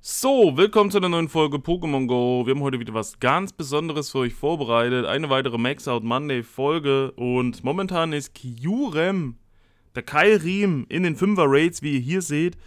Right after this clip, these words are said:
Da sind nämlich noch zwei Raids auf, die ich jetzt aber nicht machen werde. Denn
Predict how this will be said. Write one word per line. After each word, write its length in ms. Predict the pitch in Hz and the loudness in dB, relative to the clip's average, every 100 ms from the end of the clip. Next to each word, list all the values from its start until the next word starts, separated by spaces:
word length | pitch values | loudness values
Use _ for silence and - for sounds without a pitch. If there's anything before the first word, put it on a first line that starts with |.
| - - - - - - - - - - - - | -20 -20 -20 -20 -18 -18 -20 -20 -20 -20 -20 -12
Da 160 | - - | -8 -6
sind 280 | - 233 | 2 4
nämlich 260 | 220 190 190 | 6 4 2
noch 160 | 175 156 | 0 -2
zwei 320 | - 127 123 | -4 0 0
Raids 400 | 107 165 226 - | 2 0 -2 -6
auf, 420 | 110 110 180 233 - | 0 2 2 0 -4
die 160 | 165 | -4
ich 100 | 170 | -2
jetzt 180 | 165 - | -4 -4
aber 140 | 127 | -4
nicht 260 | 120 151 - | -4 -6 -6
machen 440 | 123 - 160 120 | -4 -4 -4 -4
werde. 580 | 120 156 170 131 151 220 - _ _ _ _ _ _ _ | -2 -2 -2 0 0 -2 -10 _ _ _ _ _ _ _
Denn 540 | - 104 113 147 240 | -14 -4 0 0 -2